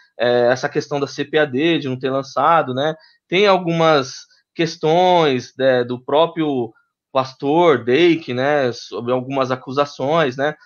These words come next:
Mas, é, como eu não estudei a fundo sobre, sobre o que teria acontecido ou qual seria esse problema, né?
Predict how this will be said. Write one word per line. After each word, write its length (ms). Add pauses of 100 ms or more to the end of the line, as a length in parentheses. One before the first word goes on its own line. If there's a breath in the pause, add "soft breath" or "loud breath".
(240 soft breath)
Mas, 400 (100)
é, 220
como 280
eu 80
não 220
estudei 340
a 80
fundo 460
sobre, 500 (300 soft breath)
sobre 340
o 100
que 340 (180)
teria 280
acontecido 800
ou 300 (260 loud breath)
qual 280
seria 360
esse 240
problema, 680
né? 260